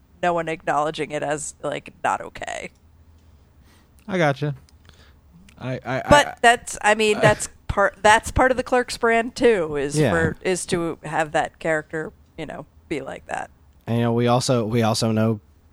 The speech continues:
Speaker 3: I think, pretty well that that's not Kevin Smith. You know, he, he
Speaker 1: No, yeah, obviously.
Speaker 3: Yeah.
Speaker 2: Oh, no, no.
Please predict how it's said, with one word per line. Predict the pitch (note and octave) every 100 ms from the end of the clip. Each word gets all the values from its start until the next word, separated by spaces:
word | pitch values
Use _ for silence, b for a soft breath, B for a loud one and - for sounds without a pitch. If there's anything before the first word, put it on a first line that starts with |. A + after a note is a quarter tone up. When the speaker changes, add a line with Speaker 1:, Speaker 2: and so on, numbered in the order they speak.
| _ -
Speaker 3:
I | -
think, | G#2 A2+ G2
pretty | - G#2+
well | G2+ G2+ G2
that | F2+ -
that's | F#2+ -
not | G#2+ F2+
Kevin | - G2 E2+
Smith. | E2 F2+ E2+ - -
You | F#2+
know, | E2+ E2 F2+
he, | F#2
he | E2+ F#2+ F2
Speaker 1:
No, | D4+ A#3
yeah, | A#3 A3+ D#3 E3
obviously. | F#3+ D#3+ C#3 F#2 C#2+ A#2+ -
Speaker 3:
Yeah. | A2
Speaker 2:
Oh, | E2 C#2
no, | - - - - -
no. | G#2